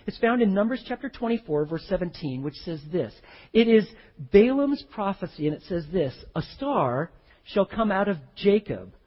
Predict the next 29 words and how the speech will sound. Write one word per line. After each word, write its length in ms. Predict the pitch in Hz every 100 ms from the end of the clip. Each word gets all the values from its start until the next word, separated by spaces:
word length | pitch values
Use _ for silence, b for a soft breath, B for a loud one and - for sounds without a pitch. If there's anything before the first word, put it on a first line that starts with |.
| _ _ _
A 60 | 165 -
scepter 340 | 254 - - 139
will 200 | 139 139
rise 500 | 147 170 175 185 - - _ _ _ _
out 100 | 170
of 120 | 156 -
Israel." 500 | 165 147 131 - - _ _ _ b b
Now, 240 | 220 233 - - b b b b -
all 200 | 269 359
of 60 |
a 80 | -
sudden, 300 | 190 185 185
this 140 | 190 - - - - -
star 540 | 294 254 143 127 151
appears. 500 | 196 - 247 180 127 - _ b b
This 120 | 254
is 140 | 247 247
really 240 | 311 311
interesting 440 | 262 262 226 226
about 160 | 196 180
a 40 |
star 300 | 165 - 208
because 280 | 175 196 190
you 120 | 190
know 100 | 277
how 60 | 294
the 80 | 202
Bible 420 | 143 175 185 151
ends. 300 | 196 139 107